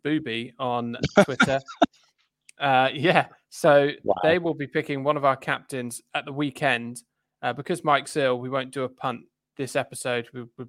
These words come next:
Speaker 1: do another episode probably Thursday before the weekend's fixtures, and
Speaker 2: Hmm.
Speaker 1: he will be picking someone's captain. It would be nice to be able to pick my own team this week, um, but, you know, if, if I don't, I don't. That's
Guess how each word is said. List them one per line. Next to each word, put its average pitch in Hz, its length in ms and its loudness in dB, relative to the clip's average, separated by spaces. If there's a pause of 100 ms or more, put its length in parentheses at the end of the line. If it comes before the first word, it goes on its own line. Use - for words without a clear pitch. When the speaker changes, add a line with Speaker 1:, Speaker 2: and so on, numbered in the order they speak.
Speaker 1:
do 135 120 -6
another 123 260 -4
episode 123 380 -4
probably 127 260 -8
Thursday 127 600 -4
before 123 260 -12
the 123 60 -12
weekend's 123 400 -10
fixtures, 131 440 -12 (540)
and 120 380 0
Speaker 2:
Hmm. - 260 -14
Speaker 1:
he 131 140 -2
will 123 100 -4
be 120 160 -6
picking 120 500 -12 (120)
someone's 120 460 -2
captain. 123 480 -4 (640)
It 160 100 2
would 156 120 -2
be 165 80 2
nice 165 420 4
to - 80 -10
be 175 140 0
able 165 220 2
to - 120 -18
pick - 240 -6
my 151 260 0
own 147 100 -4
team 143 300 -4
this 139 180 -6
week, 143 400 -4
um, 117 560 -4 (640)
but, 123 280 2
you 135 120 -6
know, 131 140 2
if, 143 320 -4
if - 280 -8
I 139 80 0
don't, 151 400 2
I 135 100 -2
don't. 117 360 -4
That's 127 280 -6